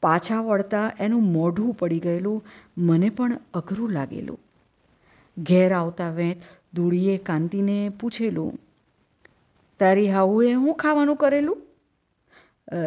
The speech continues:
લાડવો, કઢી અને ભાત." આ સાંભળતા સાથે ધૂળી ભડકો થઈ ઉઠેલી. મારો હાથ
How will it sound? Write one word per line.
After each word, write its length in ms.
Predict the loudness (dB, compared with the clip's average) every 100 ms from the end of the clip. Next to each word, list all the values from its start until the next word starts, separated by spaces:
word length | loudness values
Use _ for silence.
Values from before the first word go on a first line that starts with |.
| -4
લાડવો, 840 | -2 0 0 0 0 2 0 -2 -12 _ _
કઢી 600 | -2 0 2 2 0 -2 -8
અને 160 | 0 0
ભાત." 380 | 0 -6 -6 -8 _ _ _ _ _ _ _ _ _ _ _ _ _ 0
આ 100 | 2
સાંભળતા 720 | 2 2 2 0 -2 -4 -4 -6 -20 _
સાથે 360 | -4 -2 0 0
ધૂળી 360 | 2 2 2 0 -8 -10
ભડકો 400 | -2 -2 -2 -2
થઈ 260 | -2 -4 -6
ઉઠેલી. 440 | -6 -8 -6 -6 -8 _ _ _ _ _ _ _ _ _ _ -6
મારો 460 | 2 4 6 6
હાથ 500 | 4 0 0 2 2